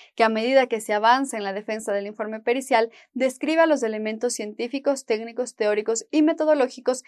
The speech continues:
que sustenten y hayan contribuido al alcance de las conclusiones,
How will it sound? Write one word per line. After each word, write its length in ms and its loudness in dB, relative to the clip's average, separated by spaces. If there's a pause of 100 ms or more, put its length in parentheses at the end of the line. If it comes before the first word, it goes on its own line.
(200)
que 140 2
sustenten 760 0
y 160 2
hayan 260 4
contribuido 720 -2
al 140 0
alcance 500 0
de 80 0
las 160 -4
conclusiones, 840 -8